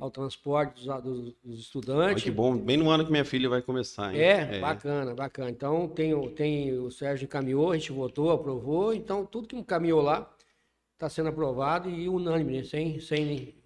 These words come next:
Speaker 2: É tudo em prol da cidade também.
Speaker 1: Como é que você vai votar contra? Não tem, é, é, a gente, é, nós que entramos lá, não entramos com essa ideia, "Eu sou oposição,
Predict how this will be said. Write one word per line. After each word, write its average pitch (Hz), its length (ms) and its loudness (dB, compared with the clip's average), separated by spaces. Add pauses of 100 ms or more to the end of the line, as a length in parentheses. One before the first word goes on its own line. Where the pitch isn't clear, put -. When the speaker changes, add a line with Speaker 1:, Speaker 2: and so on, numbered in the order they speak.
(180)
Speaker 2:
É - 60 -6
tudo 208 200 -4
em 196 60 -2
prol 156 240 0
da 151 60 -4
cidade 101 560 -8
também. 85 280 -12
Speaker 1:
Como 147 120 -4
é 147 60 -2
que 143 60 -8
você 165 60 0
vai 156 80 2
votar 156 240 0
contra? 156 380 -4 (840)
Não 127 100 -10
tem, 175 240 0
é, 135 520 -2
é, 123 40 -4
a - 100 -4
gente, 160 240 -4
é, 147 480 0
nós 190 280 0
que 202 100 -4
entramos 156 380 0
lá, 180 120 2
não 185 80 0
entramos 185 300 -2
com 214 60 -4
essa 180 180 -2
ideia, 156 420 2
"Eu 170 160 2
sou 190 160 2
oposição, 185 460 2